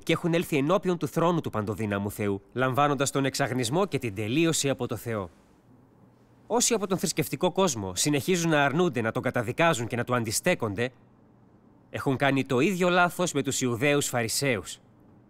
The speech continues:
Αντιμετωπίζοντας τον Χριστό των έσχατων ημερών σαν κάθε συνηθισμένο άνθρωπο, χωρίς να προσπαθήσουν να μελετήσουν τις αλήθειες που έχει εκφράσει ο παντοδύναμος Θεός.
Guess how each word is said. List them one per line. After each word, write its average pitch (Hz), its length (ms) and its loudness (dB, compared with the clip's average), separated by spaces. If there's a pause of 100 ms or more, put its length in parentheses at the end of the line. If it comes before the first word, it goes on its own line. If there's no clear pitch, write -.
(880)
Αντιμετωπίζοντας 123 880 0
τον - 120 -4
Χριστό 135 340 0
των 120 160 0
έσχατων 131 360 0
ημερών 123 360 2
σαν 117 240 -2
κάθε 156 260 0
συνηθισμένο 123 640 0
άνθρωπο, 92 500 -2 (560)
χωρίς 208 300 -2
να 202 80 2
προσπαθήσουν 165 560 0
να 139 80 4
μελετήσουν 135 560 2
τις 127 200 0
αλήθειες 135 420 0
που 123 80 -6
έχει 117 100 -4
εκφράσει 123 340 0
ο 117 40 -4
παντοδύναμος 117 640 0
Θεός. 110 460 -4